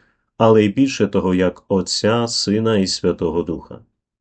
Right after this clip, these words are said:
У цьому откровенні істина про Бога, який є любов, відкривається нам у ще глибшому значенні.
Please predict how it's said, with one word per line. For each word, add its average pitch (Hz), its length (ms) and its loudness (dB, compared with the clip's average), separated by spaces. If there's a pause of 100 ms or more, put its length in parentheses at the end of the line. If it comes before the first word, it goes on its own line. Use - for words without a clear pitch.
(520)
У 120 100 4
цьому 156 320 4
откровенні 135 920 2
істина 117 520 2
про 101 180 0
Бога, 113 400 4
який 98 400 0
є 92 120 2
любов, 113 540 0 (440)
відкривається 127 840 2
нам 120 320 2
у 113 120 0
ще 123 400 0
глибшому 98 600 0
значенні. 82 680 -6